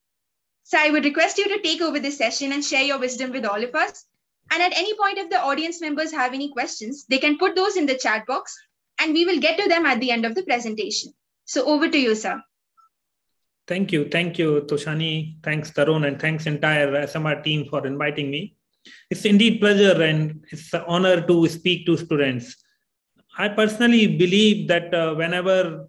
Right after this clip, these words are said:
Speaker 2: no matter who the person is, uh, talking to a younger generation, a younger students, uh, it's a two-way learning.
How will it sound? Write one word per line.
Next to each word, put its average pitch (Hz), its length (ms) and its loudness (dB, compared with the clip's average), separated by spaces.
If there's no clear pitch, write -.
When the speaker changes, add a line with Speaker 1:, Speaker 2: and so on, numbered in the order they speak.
Speaker 2:
no 160 160 -4
matter 165 280 2
who 170 240 0
the 160 120 0
person 156 420 -6
is, 147 240 -4
uh, 143 180 -4
talking 160 340 -6
to 160 180 0
a 147 40 2
younger 165 360 0
generation, 156 560 -6
a 143 80 -6
younger 160 260 -6
students, 151 560 -4
uh, 139 140 -4
it's 156 160 -8
a 175 100 -2
two-way 208 340 4
learning. 135 540 2